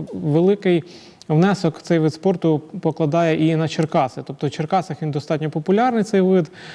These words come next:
У, в місті триває чемпіонат Черкаської області у двох лігах. Власне, про цей чемпіонат, про дитячі змагання, про різноманітні змагання, які ще будуть у футзалі,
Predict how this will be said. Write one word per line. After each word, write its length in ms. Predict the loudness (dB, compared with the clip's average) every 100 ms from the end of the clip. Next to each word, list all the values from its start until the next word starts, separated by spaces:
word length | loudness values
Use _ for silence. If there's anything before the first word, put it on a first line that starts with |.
| -20 -14 0
У, 300 | 2 4 2
в 140 | 2
місті 360 | 4 4 0 0
триває 400 | 0 2 0 -2
чемпіонат 440 | -6 -2 -2 -2
Черкаської 540 | -2 0 0 2 2
області 360 | 2 0 -2 -2
у 80 | 0
двох 320 | 0 0 0
лігах. 420 | 0 2 0 -6 -16 -20 -2
Власне, 300 | -2 0 0
про 140 | 0
цей 200 | 2 2
чемпіонат, 680 | 2 0 2 2 2 2 0 -2
про 360 | 0 0 -2 -6 -16 -14 -2
дитячі 480 | 0 2 0 2 2
змагання, 460 | 2 2 2 0
про 180 | 2 2
різноманітні 680 | 2 2 4 4 2 2 0 -2 -14 -20 -20 -2
змагання, 280 | 2 4 2
які 200 | 2 0
ще 180 | 0 0
будуть 340 | 2 2 2
у 60 | 0
футзалі, 580 | -2 0 2 2 0